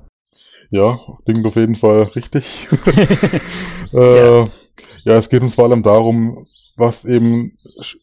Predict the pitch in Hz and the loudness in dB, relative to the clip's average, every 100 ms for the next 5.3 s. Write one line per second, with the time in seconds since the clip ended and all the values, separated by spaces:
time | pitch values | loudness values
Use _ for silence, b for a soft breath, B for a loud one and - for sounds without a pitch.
0 | _ - 131 135 131 123 120 110 120 127 | _ -6 0 2 2 2 -2 -2 -2 -2
1 | 117 117 117 123 123 110 113 117 120 113 | 2 2 0 -4 -4 -4 -2 -2 -2 0
2 | 113 113 113 113 110 117 107 104 120 110 | 0 0 -2 -4 -4 -4 -2 -2 -4 -6
3 | 113 107 104 101 107 - 110 - 107 110 | -4 -4 -6 -6 -8 -6 -8 -2 -2 -2
4 | - - 117 110 113 117 - 107 101 107 | -6 -6 0 0 0 -2 -4 -2 -2 -4
5 | - 101 101 | -10 -12 -14